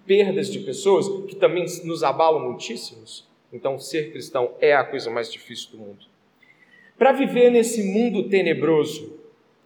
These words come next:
nesse mundo difícil, nesse mundo onde ser cristão é uma tarefa árdua, nós somos encorajados por Deus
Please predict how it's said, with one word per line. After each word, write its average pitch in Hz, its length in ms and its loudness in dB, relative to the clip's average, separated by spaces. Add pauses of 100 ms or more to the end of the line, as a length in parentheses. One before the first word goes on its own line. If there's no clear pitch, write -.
(100)
nesse 196 240 0
mundo 220 320 0
difícil, - 960 -4 (580)
nesse 226 280 4
mundo 214 800 0
onde 214 260 4
ser 269 380 2
cristão 208 880 0
é 190 100 4
uma 220 220 4
tarefa 196 580 2
árdua, 165 1080 2 (840)
nós 277 380 6
somos 262 480 0
encorajados 247 1300 2 (380)
por 254 260 2
Deus 170 600 0